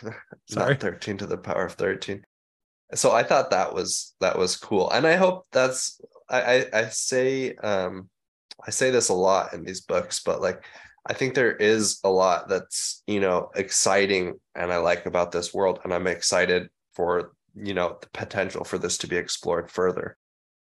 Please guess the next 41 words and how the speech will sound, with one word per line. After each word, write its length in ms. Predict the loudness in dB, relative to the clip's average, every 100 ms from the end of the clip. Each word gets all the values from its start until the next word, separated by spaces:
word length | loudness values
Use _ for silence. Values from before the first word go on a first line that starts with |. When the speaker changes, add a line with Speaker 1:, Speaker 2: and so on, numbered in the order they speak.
| _
Speaker 1:
Like, 300 | -2 -2 -4 _ _ -4
how 280 | 2 4
did 340 | 4 4 2 -2 _ _ _ _ _ _ -4
Trace, 560 | 0 2 2 -2 -4
the, 220 | -2 -4 -4
the 120 | -6
girl 220 | 0 0 0
with 80 |
the 60 | 0
white 220 | 0 -2
Kakari, 720 | -8 -6 0 2 2 0 -4
like, 240 | -4 -4 -6 _ _ _ _ -12
she 240 | -10 -2
died, 500 | 2 6 6 6 4
but 120 | 0
didn't 220 | -2 -2 0
really 220 | 0 0
die. 340 | 2 2 2
How 160 | 0 -2
did 140 | -4
she 120 | -8 -2
go 200 | 2 2
to 80 |
be, 420 | 0 -2 -4 -6 -6
like, 240 | -6 -6 _ _ -8
a 80 | -6
leader 380 | -4 -2 0 -2
of 120 | -4
these 220 | -4 -4
strangers? 920 | 0 2 2 0 -2 -4 -4 -6 -8 -8
And, 320 | -4 -4 -4
like, 180 | -8 -10 -12 -20 -20 -20 -20 _
you 140 | -8 0
get 200 | 2 4
a 40 |
little 360 | 4 4 4 2
glimpse 400 | 2 2 2 -2
of 140 | -2
who 180 | -2 0
they 160 | 2 2
are 460 | 4 4 4 0